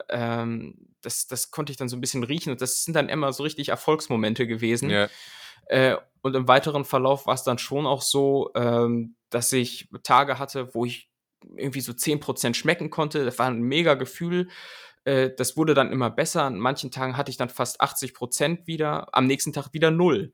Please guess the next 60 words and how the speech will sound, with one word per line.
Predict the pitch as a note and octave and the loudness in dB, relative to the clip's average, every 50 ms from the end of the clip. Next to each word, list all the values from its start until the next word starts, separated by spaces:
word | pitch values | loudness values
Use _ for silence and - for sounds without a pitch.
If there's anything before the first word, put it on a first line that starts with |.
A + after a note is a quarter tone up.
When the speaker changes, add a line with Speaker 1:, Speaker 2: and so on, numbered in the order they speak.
| _ _ - | _ _ -4
Speaker 2:
Aber | G#2 G2 G2+ G2 | 0 2 2 2
wie, | G2+ G#2+ A2 A2 G#2+ | 2 2 4 4 4
Speaker 1:
So, | |
Speaker 2:
wie, | G#2+ G#2+ G#2+ B2 | 2 0 0 0
Speaker 1:
und | |
Speaker 2:
also, | A#2+ A2 G2+ A2 G#2 | -2 0 0 -2 -2
das | F2+ - G#2 - - | -2 -4 -6 -4 2
waren | A2 G#2+ G#2 G#2 | 2 2 2 0
jetzt | F#2 - - | -4 -4 0
Schätzungen | - A#2 - - - F#2 E2 E2 | 0 0 0 0 -6 -6 -6 -4
oder | - F2+ F2+ F2 F2 F2 | -2 0 0 0 0 -2
gibt's | - F#2 - - - | -6 -8 -10 -4 0
da | - F2+ | 2 2
dann, | E2 F2+ F2 E2+ | 2 2 0 0
Speaker 1:
Ja, | E2+ A#2+ C3 C#3+ - | 2 4 4 4 4
Speaker 2:
äh, | - C#2+ - | 0 -4 -6
Speaker 1:
ja, | - F#2+ C3+ C#3+ | -2 2 4 4
Speaker 2:
was? | D#3 | 4
Speaker 1:
Sch-, | - - - - A#3 | 4 0 -4 -2 -2
Schätzung-, | - - D3+ D3 - - F3+ - - | 0 0 0 0 0 -2 0 0 0
Schätzungen, | - - D#3+ D#3+ - F#3+ F3+ F3 E3+ D#3+ | 2 2 2 2 2 0 0 0 2 2
auf | B2+ C3+ - | 0 0 -2
die | - D3+ | -6 -6
sich | D3 D#3+ - - | -6 -4 0 0
aber | A#2+ C#3+ C#3 - | 0 0 0 -2
zum | - D3 | -2 -2
Beispiel | C3 C#3+ - - C#3+ | -2 -2 -2 -2 -2
auch | - C3 - | -2 -2 -4
schon | - D#3 C#3+ | -4 -6 -4
das | C#3 C3+ - | -4 -6 -6
Gesundheitsamt | C#3+ C3+ D3+ D#3 D#3 D3+ A#2+ - - A2 A#2 A2+ | -6 -4 -4 0 2 2 2 2 2 -2 -4 -2
so | - B2 | -4 -6
verlassen | A2+ - A#2+ A2+ A2 G#2+ - B2 A2+ A2+ | -2 0 0 2 2 0 -2 -2 -4 -4
hat, | G#2+ A2 - - | -6 -6 -6 -4
ne? | A2+ A#2+ C3+ | -2 -2 0
Also, | - A#2+ B2 C3 | -2 -2 -4 -4
das, | B2 B2 - B2+ A#2+ - | -6 -2 -4 -4 -2 2
daran | - B2+ C3 C3 B2+ | 0 2 2 4 4
Speaker 2:
Okay. | |
Speaker 1:
haben | A#2+ G#2+ G2 | 4 4 4
die | F2+ G#2 | 4 2
auch, | G2 B2 C3 C3 C3 - - - | 2 4 2 2 0 -2 -8 -4
äh, | - C3 B2+ B2+ B2+ | -2 2 2 2 2
die | B2 B2 C3 | 0 -2 -6
Bedingung | B2 C3 B2 C#3 C3+ C#3+ C#3 C3+ B2+ | -6 -6 -4 -2 -2 0 0 -2 -2
geknüpft, | C3 B2+ - - D3 C3+ - - | -4 -8 -6 -6 -8 -8 -6 -6
mich | C3 B2 | -4 -4
aus | B2 B2+ - | -2 -2 -2
der | B2+ | -2
Quarantäne | A#2 - B2 B2 B2 B2 D3+ D3+ D3+ C3+ | -2 -2 -2 -2 -2 -2 -2 -2 -2 -2
zu | C3 - A2+ | -2 -2 -4
entlassen, | F#2+ A#2 A2+ - A#2 A#2 - - C3 | -4 -4 -2 -2 -2 -2 -2 -2 -6
nachdem | B2+ A#2+ A#2+ - B2+ B2 | -6 -6 -4 -2 -2 -2
ich | B2 B2 - | -2 -4 -4
dann | - A#2 B2 B2 A#2 | -4 -4 -4 -4 -6
gesagt | C3 A#2+ A#2+ B2 - - | -6 -6 -6 -8 -8 -10
hatte: | C3+ B2+ - B2 A2+ | -10 -6 -4 -2 0
"Ja, | G#2 A#2 B2 | 0 0 -2
okay, | B2 - - C3+ | -2 -4 -6 -6
ich | A#2 - - - - | -6 -8 -10 -14 -20